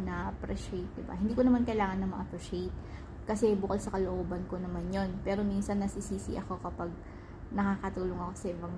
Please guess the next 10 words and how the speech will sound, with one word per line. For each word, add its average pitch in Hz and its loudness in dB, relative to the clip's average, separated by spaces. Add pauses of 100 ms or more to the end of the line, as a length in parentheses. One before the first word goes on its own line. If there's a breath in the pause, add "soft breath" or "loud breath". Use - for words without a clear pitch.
tao. - -6 (320)
So 226 0
ngayon, 214 2
alam 233 4
yung, 226 4 (800 loud breath)
masarap 254 2
pala 233 8
ang 208 2
feeling 185 -2
kapag 190 -2